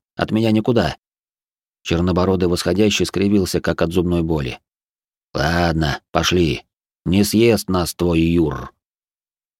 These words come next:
На входных гермостворках Фригольда был с большим мастерством изображен трезубец горы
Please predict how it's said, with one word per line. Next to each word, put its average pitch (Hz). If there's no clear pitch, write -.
На 92
входных 110
гермостворках 101
Фригольда 101
был 101
с 90
большим 92
мастерством 92
изображен 90
трезубец 87
горы 92